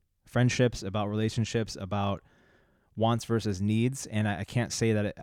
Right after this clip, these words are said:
how much it benefited me 'cause it was, it's unexplainable. But do I wanna go back? Yeah, I do. I wanna go back at some point, but I don't know if I could do it long term.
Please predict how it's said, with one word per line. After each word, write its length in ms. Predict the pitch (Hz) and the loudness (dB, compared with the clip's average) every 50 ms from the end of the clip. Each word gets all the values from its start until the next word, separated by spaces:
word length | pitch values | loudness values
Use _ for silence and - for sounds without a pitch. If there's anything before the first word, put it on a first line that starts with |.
| - - | -16 -16
how 260 | - - - 113 110 | -10 -2 0 0 2
much 300 | 107 107 107 107 - 107 | 2 2 0 0 -2 -4
it 100 | 87 - | -4 -2
benefited 420 | 104 104 110 104 - 107 98 98 95 | -2 -2 -2 -2 -2 -4 -2 -2 -2
me 100 | 95 95 | -2 -2
'cause 180 | - - 95 104 | -4 -6 -6 -6
it 80 | - | -6
was, 240 | 104 104 101 95 95 - | -4 -4 -4 -6 -8 -10
it's 140 | 110 104 - | -8 -4 -4
unexplainable. 640 | 113 110 98 - - 113 107 104 104 90 92 92 90 | -2 -2 -4 -4 -2 0 0 0 0 0 -2 -4 -2
But 260 | 92 101 104 101 92 - _ _ _ _ _ _ _ _ _ _ _ _ _ _ _ _ _ _ _ _ _ - - - - - | -2 0 0 0 -2 -6 _ _ _ _ _ _ _ _ _ _ _ _ _ _ _ _ _ _ _ _ _ -20 -20 -20 -14 -10
do 80 | 120 | -6
I 40 | 113 | -2
wanna 200 | 113 127 135 139 | 0 0 2 4
go 100 | 135 151 | 4 4
back? 380 | 143 147 147 151 147 - - - - _ _ - _ _ _ _ _ _ _ _ _ _ _ _ - | 4 4 4 2 2 -2 -8 -20 -20 _ _ -20 _ _ _ _ _ _ _ _ _ _ _ _ -8
Yeah, 280 | 101 101 82 73 - - - _ _ _ - | -8 -6 -6 -6 -10 -12 -16 _ _ _ -10
I 100 | 101 95 | -10 -6
do. 300 | 92 95 92 85 82 85 - _ _ - | -4 -4 -4 -4 -6 -8 -12 _ _ -8
I 60 | 107 | -2
wanna 180 | 107 113 120 120 | 0 0 0 2
go 140 | 110 113 104 | 2 0 0
back 240 | 110 110 107 - - | 0 -2 -2 -4 -6
at 80 | - | -8
some 200 | - - 110 107 | -6 -6 -4 -2
point, 360 | - - 117 110 110 113 - _ - - - | -2 -2 -2 -2 -4 -4 -6 _ -10 -4 -2
but 400 | 123 123 110 - - - - - - - - _ _ _ _ _ _ _ _ _ _ _ _ _ _ _ _ _ _ _ _ _ | -2 -2 -2 -4 -10 -16 -18 -20 -20 -20 -20 _ _ _ _ _ _ _ _ _ _ _ _ _ _ _ _ _ _ _ _ _
I 100 | 113 113 | -2 0
don't 300 | 104 120 117 117 101 113 | 2 4 4 4 4 4
know 120 | 117 113 | 4 4
if 60 | 107 113 | 4 4
I 80 | 107 | 2
could 140 | 101 101 98 | 2 2 2
do 100 | 104 101 | 2 2
it 80 | 92 87 | 2 0
long 220 | 92 95 95 92 | 0 0 0 -2
term. 320 | - - 90 90 87 90 | -2 -2 -2 -2 -2 -4